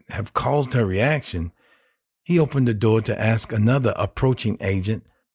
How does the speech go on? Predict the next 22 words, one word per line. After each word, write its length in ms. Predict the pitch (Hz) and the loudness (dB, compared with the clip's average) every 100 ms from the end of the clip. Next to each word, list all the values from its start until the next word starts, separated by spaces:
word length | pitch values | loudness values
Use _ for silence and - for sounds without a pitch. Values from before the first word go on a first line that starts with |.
| - | -4
what 180 | 185 - | -4 0
was 140 | 139 | 0
happening 460 | 190 202 104 98 101 | 2 0 0 0 2
and 160 | 104 | 0
if 140 | 107 165 | 0 -2
he 100 | 170 | 0
could 180 | 120 | 0
be 340 | 110 127 123 95 | 0 0 -2 -4
of 180 | 104 - - | -6 -6 0
any 260 | 170 139 - | 2 2 0
assistance. 880 | 87 - 196 - - - - - - _ _ - | -4 -4 -4 -6 -12 -14 -16 -16 -18 _ _ 0
Instead 460 | 120 - 139 135 | 2 2 2 2
of 120 | 127 107 | 2 2
engaging 680 | 98 82 98 170 131 78 | 2 2 2 2 0 -4
him, 360 | 73 85 90 113 _ _ _ _ - | -4 -4 -6 -10 _ _ _ _ -8
the 100 | - | -2
onrushing 680 | 110 147 131 117 113 110 92 | 2 2 4 2 2 2 2
coworker 560 | 143 139 98 95 98 | 2 2 2 0 -2
quickly 480 | - - 165 143 139 | -4 -4 -2 0 0
hurried 420 | 107 117 113 107 | 2 2 2 -2
past 380 | - 143 113 - | -2 0 0 -2
him 180 | 95 | -6